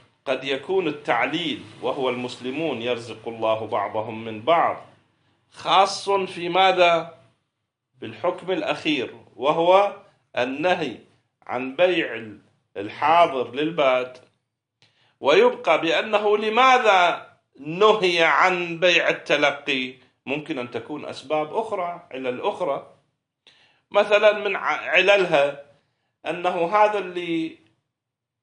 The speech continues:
الجاي، الركبان، إذا يبيعون خارج البلد ممكن يتما-، يتسامحون بماذا؟ يتسامحون بال-، لا، بال-، بالوزن.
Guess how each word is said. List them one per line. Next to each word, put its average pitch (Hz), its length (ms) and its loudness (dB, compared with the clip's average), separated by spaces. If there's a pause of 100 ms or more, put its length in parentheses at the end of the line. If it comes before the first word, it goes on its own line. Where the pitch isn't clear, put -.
(260)
الجاي، 135 840 0 (300)
الركبان، 123 840 0 (720)
إذا 143 400 0
يبيعون 143 800 -2 (720)
خارج 185 560 2
البلد 165 760 2 (640)
ممكن 226 400 -6
يتما-، 175 580 0
يتسامحون 170 1040 0
بماذا؟ 180 760 2 (1040)
يتسامحون 151 1300 0 (1040)
بال-، 143 720 0
لا، 165 300 0
بال-، 160 460 -4
بالوزن. 170 580 2